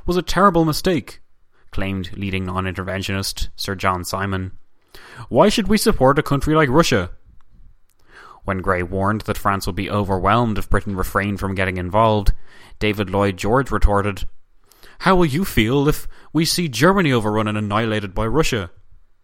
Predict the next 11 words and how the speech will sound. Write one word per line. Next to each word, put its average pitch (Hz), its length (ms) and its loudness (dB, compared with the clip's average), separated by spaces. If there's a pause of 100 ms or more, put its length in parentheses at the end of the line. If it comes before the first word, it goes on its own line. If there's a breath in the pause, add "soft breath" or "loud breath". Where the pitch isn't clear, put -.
(920 soft breath)
When 104 120 -10
Cabinet 98 460 -2
broke 98 240 0
up 104 140 -4
for - 100 -6
the 98 100 -2
meeting, 107 440 -4 (240 loud breath)
opinion 147 420 -2
was 147 100 -4
still 139 300 -2
undecided. 98 720 -4